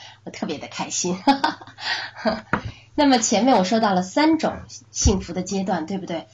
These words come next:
第一种愉悦的感受，第二种成就感，第三种呢，就是做喜欢并擅长的事儿。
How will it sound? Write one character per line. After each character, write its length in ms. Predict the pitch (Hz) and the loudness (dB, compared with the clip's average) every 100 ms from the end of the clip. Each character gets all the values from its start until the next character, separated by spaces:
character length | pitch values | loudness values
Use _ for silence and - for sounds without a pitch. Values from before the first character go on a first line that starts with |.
| - - - | -20 -20 -8
第 140 | 247 254 | 0 2
一 80 | |
种 260 | 262 170 - - | 4 2 0 -10
愉 100 | - | -8
悦 180 | 175 214 | 0 0
的 100 | 185 | 0
感 220 | 185 - | -6 -10
受， 320 | - - 190 - - | -8 -6 -6 -8 -4
第 80 | 190 | -2
二 160 | 175 | -2
种 160 | 165 - - | -4 -12 -14
成 220 | - 156 | -10 -6
就 180 | 208 247 | -2 -2
感， 200 | 185 - _ _ _ | -2 -10 _ _ _
第 100 | 233 | -4
三 240 | 220 277 285 | 2 2 4
种 220 | 202 160 | 2 0
呢， 240 | 180 220 - _ | 0 -2 -8 _
就 140 | - 185 | -6 -6
是 180 | - | -6
做 160 | - 208 | -6 -4
喜 220 | 190 - | -2 -2
欢 220 | 170 190 190 | -2 -2 -2
并 180 | 190 | -4
擅 280 | 170 240 180 | -4 -2 -2
长 180 | 180 - | -4 -8
的 100 | 185 | -6
事 200 | - 294 | -2 -2
儿。 160 | - | -2